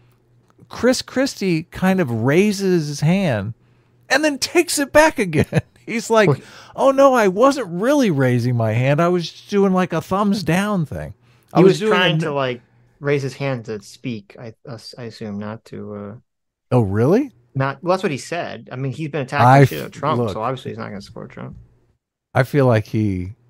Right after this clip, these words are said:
Speaker 1: oh, m-, maybe, maybe you're right. Maybe he was, maybe it was just a miscommunication.
Speaker 2: I think that's why he took his hand down, 'cause he realized it would, he was trying to, like, get them to,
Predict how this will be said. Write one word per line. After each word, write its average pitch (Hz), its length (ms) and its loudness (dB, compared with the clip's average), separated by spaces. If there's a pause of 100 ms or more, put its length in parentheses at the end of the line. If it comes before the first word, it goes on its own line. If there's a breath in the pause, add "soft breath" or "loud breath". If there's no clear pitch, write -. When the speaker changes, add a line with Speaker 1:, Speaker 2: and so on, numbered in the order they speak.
(140)
Speaker 1:
oh, 160 180 4
m-, 127 240 -4
maybe, 147 360 0
maybe 135 300 -2
you're 156 100 0
right. 160 180 0
Maybe 120 220 -2
he 123 80 -2
was, 113 440 -2
maybe 123 240 0
it 104 80 -2
was 113 220 2
just - 240 -6
a 98 60 -6
miscommunication. 87 760 -6
Speaker 2:
I 151 120 0
think 185 120 0
that's 180 120 -4
why 165 120 -2
he 151 60 -2
took 143 140 -4
his 139 100 -6
hand 139 160 -6
down, 127 100 -4
'cause - 120 -18
he 131 100 -14
realized 139 380 -2
it 131 40 -6
would, 120 220 -10
he 139 60 -8
was 135 100 -4
trying 147 220 -4
to, 143 60 -2
like, 117 260 -6
get 123 120 -4
them 135 200 -6
to, 110 200 -8